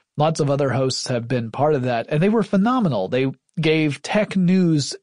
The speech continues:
really cool context and commentary, and I loved their delivery. So I was eager to give this a try myself, and I jumped at the chance to be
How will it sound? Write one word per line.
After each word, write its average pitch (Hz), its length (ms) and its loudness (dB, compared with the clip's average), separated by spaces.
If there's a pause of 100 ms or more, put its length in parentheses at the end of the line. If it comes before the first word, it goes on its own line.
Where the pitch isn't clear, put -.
really 180 500 2
cool 175 340 2
context 170 760 -2
and 127 140 -4
commentary, 120 880 -2 (340)
and 151 100 0
I 156 80 2
loved 175 500 0
their 139 260 0
delivery. 135 580 -2 (180)
So 160 420 0 (680)
I 190 100 2
was 262 240 0
eager 190 380 2
to - 240 -4
give 143 200 0
this 147 180 -2
a 139 60 -4
try 127 260 0
myself, 120 420 -2
and - 80 -4
I 156 80 2
jumped 175 380 0
at 139 80 -2
the 131 80 -6
chance 131 360 -4
to 143 80 -2
be 139 160 0